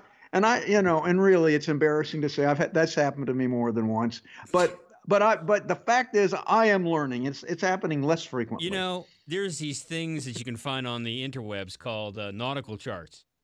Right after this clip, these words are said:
Speaker 2: And you could see, you know, the shallows and the shoals and things like that, so you could figure out where the sandbars are.
Speaker 1: Oh, you can do that. But,
Speaker 2: Yeah,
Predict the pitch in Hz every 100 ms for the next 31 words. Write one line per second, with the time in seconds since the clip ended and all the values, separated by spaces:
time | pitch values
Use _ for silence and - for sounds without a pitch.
0 | _ - 127 147 156 - - 277 185 120
1 | 135 110 107 113 123 175 175 180 131 101
2 | 107 110 110 156 156 139 110 104 95 117
3 | 107 104 107 107 123 110 110 - 294 311
4 | 294 294 233 302 330 202 87 80 82 _
5 | _ _ _ _ _ 180 185 175 131 123
6 | 104 87 87 131 143 117